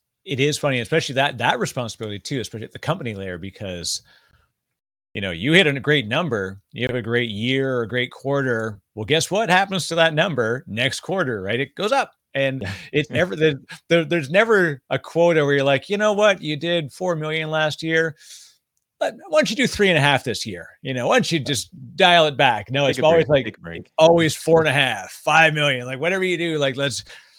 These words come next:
Speaker 1: and there's, then there's the stretch goal. And, like, it's a, it's a, it's a s-, there's a mentality and a capability that's attached to that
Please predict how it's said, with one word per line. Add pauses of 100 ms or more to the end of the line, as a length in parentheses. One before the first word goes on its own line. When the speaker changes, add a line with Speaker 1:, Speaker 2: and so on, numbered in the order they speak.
(160)
Speaker 1:
and
there's,
then
there's
the
stretch
goal.
And,
like, (600)
it's
a, (320)
it's
a, (340)
it's
a
s-,
there's
a
mentality
and
a
capability
that's
attached
to
that